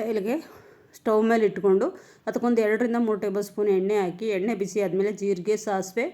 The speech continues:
ಪುಡಿ ಇಂಗು ಮತ್ತು ಬೆಳ್ಳುಳ್ಳಿ ಇದಿಷ್ಟು ಒಗ್ಗರಣೆಗೆ ಹಾಕ್ಕೋತೀನಿ.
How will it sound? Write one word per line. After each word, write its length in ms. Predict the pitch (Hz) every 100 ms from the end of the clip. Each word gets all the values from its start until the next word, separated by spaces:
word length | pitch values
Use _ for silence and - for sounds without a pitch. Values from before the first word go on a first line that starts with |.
| - - _ -
ಪುಡಿ 180 | 269 262 240
ಇಂಗು 240 | 202 185 294 - - -
ಮತ್ತು 180 | 214 240 214
ಬೆಳ್ಳುಳ್ಳಿ 400 | 196 190 214 202 180
ಇದಿಷ್ಟು 300 | 190 185 240 220
ಒಗ್ಗರಣೆಗೆ 400 | 165 180 196 180
ಹಾಕ್ಕೋತೀನಿ. 440 | 175 175 170 165